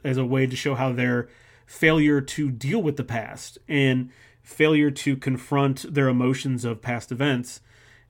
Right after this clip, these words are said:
um, you know, the, the destruction of reality is really the destruction of themselves, the destruction of their,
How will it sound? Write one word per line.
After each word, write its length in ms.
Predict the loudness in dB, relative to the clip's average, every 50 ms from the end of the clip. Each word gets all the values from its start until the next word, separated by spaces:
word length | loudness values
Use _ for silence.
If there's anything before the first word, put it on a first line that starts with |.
| _ _ _ _
um, 460 | -2 0 2 2 2 2 0 -2 -2 0
you 100 | 0 0
know, 200 | 2 2 0 -2
the, 320 | -4 -6 -4 0 0 2 2
the 100 | 2 0
destruction 420 | -2 -2 0 0 0 0 0 -2
of 80 | -2 0
reality 460 | 2 2 4 4 4 2 2 0 0
is 140 | -2 -4 -2
really 520 | 0 2 2 2 2 2 2 0 0 -4 -8 -16 -20 -20 _ _ _
the 320 | -12 -12 -12 -6 -4 -2 -2
destruction 460 | 0 -2 -2 -2 -4 -4 -4 -6 -6
of 80 | -6 -6
themselves, 640 | -6 -8 -8 -8 -8 -8 -10 -14 -16 -16 -18 -16 -12 -10
the 80 | -10
destruction 480 | -8 -8 -4 -2 -2 -2 -2 -2 -2 -2
of 80 | -2
their, 420 | 0 2 2 2 2 0 -2 -4